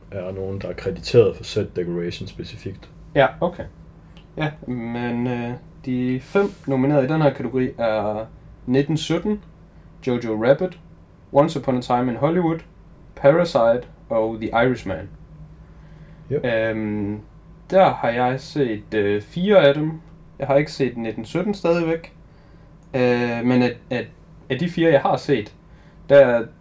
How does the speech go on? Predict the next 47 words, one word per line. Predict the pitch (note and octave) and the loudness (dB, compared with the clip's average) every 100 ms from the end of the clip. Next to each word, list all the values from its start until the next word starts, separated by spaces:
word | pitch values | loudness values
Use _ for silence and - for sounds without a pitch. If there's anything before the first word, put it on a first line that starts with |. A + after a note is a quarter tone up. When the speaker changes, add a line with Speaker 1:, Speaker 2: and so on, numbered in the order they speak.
| - | -2
Speaker 2:
der | B2 | 2
kan | C3+ | 2
jeg | B2 | 4
godt | B2+ | 2
sådan | C#3 A#2 | 0 -2
ikke | G#2 | -2
genkende | A#2 B2 C3 A#2+ G2+ | 0 0 0 -2 -2
til, | F#2+ A2+ A2+ | -4 -4 -4
at | G#2 | -6
det, | A#2 A#2 A2+ G2+ | -6 -2 -2 0
det | B2 | 0
er | |
i | A2+ | 4
orden, | B2+ G#2+ F2+ | 4 2 -4
de | F2 | -6
er | F2 F#2 | -4 -4
her. | F#2+ - - - - - G2 | -6 -14 -20 -20 -18 -12 -10
Øhm, | C3+ B2 | -10 -12
jeg | A#2+ | -10
synes, | B2+ | -8
det | B2 | -6
er | |
nogle, | A2+ G#2 | -6 -6
det | G2+ | -8
er | G#2 | -8
nogle | A2+ | -12
fine | A2 B2+ B2+ | -6 -2 -2
nomineringer. | A2 A2 A#2 F#2 G2+ - - - - - - - - G#2 | -2 -6 -8 -8 -10 -16 -20 -20 -20 -20 -20 -20 -12 -10
Speaker 1:
Ja. | F2+ - - - - - - - - - - C3 C3+ B2 | -10 -14 -20 -20 -20 -20 -20 -20 -20 -14 -4 -2 0 -2
Speaker 2:
Øhm, | A#2+ A#2 A#2 A2+ A2+ A2+ G#2 | -4 -8 -10 -10 -12 -12 -6
men | A#2+ A2+ - | -4 -4 -6
her | - - F#3+ | -2 2 2
har | - D#3 | 2 -2
jeg | |
det | G#2+ | 0
faktisk | B2+ B2+ | -6 -6
lidt | C3 | -8
svært | - B2 G#2 | -4 -4 -2
med, | G#2+ - - - | -6 -10 -20 -6
hvilken | B2 B2 A#2+ | -4 -2 -2
en | A2+ F2+ G2 - - - - - - - | -4 -6 -12 -20 -20 -20 -20 -20 -20 -10
jeg | A#2+ A#2+ | -8 -4
sådan | A2 G#2 G2+ - - - - | -4 -4 -6 -10 -20 -20 -12
vil | A#2+ G#2 | -8 -6
synes | - B2 B2+ | -2 0 -2
skulle | B2+ - G2+ | -4 -8 -4
vinde, | G2 F#2+ G2+ | -4 -2 -4